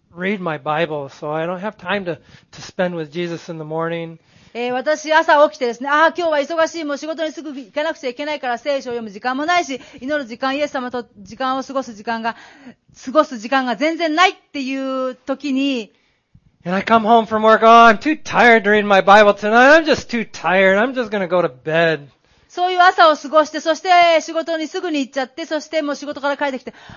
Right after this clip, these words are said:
Speaker 2: 「あー、もう疲れた、もう、もう疲れちゃったから聖書も読める時間、読む時間ないし、祈る時間もないし、もう寝よう」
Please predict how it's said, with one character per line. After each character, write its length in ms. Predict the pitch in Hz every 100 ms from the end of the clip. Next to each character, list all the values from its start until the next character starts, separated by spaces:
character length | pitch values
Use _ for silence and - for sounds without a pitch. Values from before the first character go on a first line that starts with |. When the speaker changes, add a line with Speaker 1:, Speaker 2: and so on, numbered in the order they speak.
| -
Speaker 2:
「あ 380 | 208 440 466 339
ー、 20 |
も 100 | 320
う 20 | 311
疲 260 | - 311
れ 100 | 302
た、 220 | 294 285 269
も 300 | 262 262 247
う、 20 |
も 220 | 247 247
う 60 | 233
疲 160 | -
れ 120 | 320
ち 40 | 269
ゃ 40 |
っ 20 |
た 100 | 233
か 100 | 247
ら 100 | 240
聖 180 | 269 311
書 100 | 277
も 100 | 240
読 140 | 240 240
め 120 | 269
る 100 | 247
時 120 | 208
間、 180 | 247 240
読 200 | 226 269
む 80 | 240
時 80 |
間 220 | 220 269 302
な 120 | 320
い 60 |
し、 340 | 294 262 254 247
祈 120 | 294
る 80 | 262
時 80 | 220
間 160 | 262
も 60 | 262
な 120 | -
い 60 | 180
し、 100 | 240
も 320 | 262 254 226
う 180 | - _ 254
寝 100 | 311
よ 200 |
う」 20 | 330